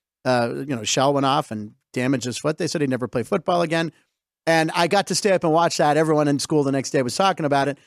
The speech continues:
And I remember there was a scene where Robert Urich's running along, uh, the river there in the cement outside of Three Rivers,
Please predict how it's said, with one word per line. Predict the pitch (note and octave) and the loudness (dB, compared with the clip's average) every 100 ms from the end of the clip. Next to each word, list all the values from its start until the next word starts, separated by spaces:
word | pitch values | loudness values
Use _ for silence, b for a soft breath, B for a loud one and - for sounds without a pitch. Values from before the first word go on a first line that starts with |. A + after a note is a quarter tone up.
| b _ - | b _ -2
And | F#3 | 2
I | F#3+ | 4
remember | G#3 B3 A#3+ | 4 2 2
there | G3 | 0
was | D#3 | 0
a | E3 | 0
scene | A#3+ A3+ | 2 2
where | F3 | 2
Robert | D3+ F3+ F#3 F#3 | 2 2 2 0
Urich's | G3 - | 0 -2
running | D3+ F3+ G#3+ | -2 0 2
along, | G3+ F#3 F3+ E3+ b b _ _ - | 2 2 2 0 b b _ _ 0
uh, | D#3+ D3+ | 2 4
the | D3+ | 2
river | E3+ G#3+ F#3 | 2 2 2
there | C3+ B2 B2+ | 2 2 2
in | |
the | C3 | 0
cement | - D#3 E3 E3 | 0 2 2 0
outside | C#3+ - D3+ C3+ | -2 -2 -2 -2
of | |
Three | - D#3 | -2 0
Rivers, | F3 E3 C#3 | 2 2 0